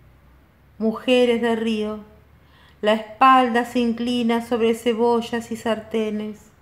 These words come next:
Lavan con excusas la lágrima seca, la esperanza de partir.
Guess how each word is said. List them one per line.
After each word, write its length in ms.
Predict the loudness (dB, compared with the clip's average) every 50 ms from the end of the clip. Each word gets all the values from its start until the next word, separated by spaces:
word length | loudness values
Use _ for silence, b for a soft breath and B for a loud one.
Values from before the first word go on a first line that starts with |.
| _ _ _ b b b b b b b b b _ -12 -4
Lavan 680 | 0 2 4 4 4 4 2 2 -2 -2 -4 -6 -8 -8
con 240 | -4 -2 0 0
excusas 800 | 0 -2 -4 -6 -4 -2 -2 -2 -4 -6 -8 -8 -8 -8 -8 -10 -8
la 180 | -6 -4 -2
lágrima 720 | 0 0 2 4 4 4 2 2 -2 -4 -4 -6 -6 -8 -10
seca, 560 | -10 -4 -4 -4 -4 -4 -8 -12 -12 -12 -12 -16 -20 -20 _ _ _ _ _ _ _ _ _ _ _ _ _ _ -10
la 140 | -6 -6
esperanza 920 | -6 -6 -8 -8 -4 -2 0 2 2 2 2 2 -2 -4 -6 -8 -8 -8 -6
de 100 | -6 -8
partir. 580 | -8 -6 -6 -6 -6 -8 -12 -10 -8 -8 -8